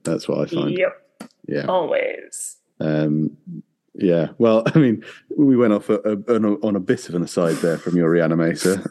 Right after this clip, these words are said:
Speaker 1: Um,
Speaker 2: Sorry.
Speaker 1: and <laughs> that's all right. <laughs> It was quite fun. Um, any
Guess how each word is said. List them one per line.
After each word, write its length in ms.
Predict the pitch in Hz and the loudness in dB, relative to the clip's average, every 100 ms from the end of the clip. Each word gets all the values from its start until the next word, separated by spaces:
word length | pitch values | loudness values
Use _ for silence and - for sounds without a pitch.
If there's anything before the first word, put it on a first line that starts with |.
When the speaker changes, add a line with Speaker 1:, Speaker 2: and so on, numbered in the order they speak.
| - | 0
Speaker 1:
Um, 360 | 98 95 98 - - - | 2 4 0 -2 -14 -8
Speaker 2:
Sorry. 340 | - - - | -2 0 2
Speaker 1:
and 260 | 127 139 - _ | 2 2 -6 _
<laughs> 60 | |
that's 340 | 147 202 202 143 | 4 4 4 4
all 120 | 139 | 4
right. 160 | 143 190 | 4 4
<laughs> 0 | |
It 480 | 262 180 285 - 208 | 4 4 4 4 4
was 240 | 143 - - | 2 0 -4
quite 220 | 87 87 | -2 0
fun. 180 | 131 117 - - - - | 0 -2 -6 -16 -12 2
Um, 400 | 117 117 120 113 _ _ _ _ _ _ _ | 4 4 2 -2 _ _ _ _ _ _ _
any 320 | 127 131 127 | 4 6 4